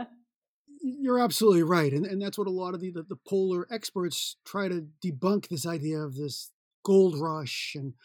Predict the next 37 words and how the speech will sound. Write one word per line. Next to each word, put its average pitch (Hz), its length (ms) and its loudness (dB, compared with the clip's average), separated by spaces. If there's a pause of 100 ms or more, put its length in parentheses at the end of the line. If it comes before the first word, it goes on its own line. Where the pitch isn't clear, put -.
(380)
all 196 200 2
these 170 180 0
misconceptions 165 800 0
about 131 180 -6
the 139 120 -8
Arctic, 127 420 -14 (580)
that, 151 160 -8
you 170 80 -2
know, 139 160 -4
that 131 200 -10
it's 147 140 -10
a 147 40 -6
no 151 240 2
man's 147 340 -2
land 143 460 -8
or, 135 280 -10
uh, - 260 -18
you 143 120 -18
know, 131 200 -20
new 151 180 -8
great 147 260 -12
game. 175 380 -4 (540)
So 196 120 -6
of 151 80 -4
course 214 260 4
there, 196 140 2
there's 196 180 0
that 202 180 4
aspect 190 280 -2
as 143 80 -12
well, 202 220 -4
is 160 300 -10
to, 151 180 -8
to 131 120 -14
sort 151 200 -12
of, 139 160 -14
to, 147 200 -12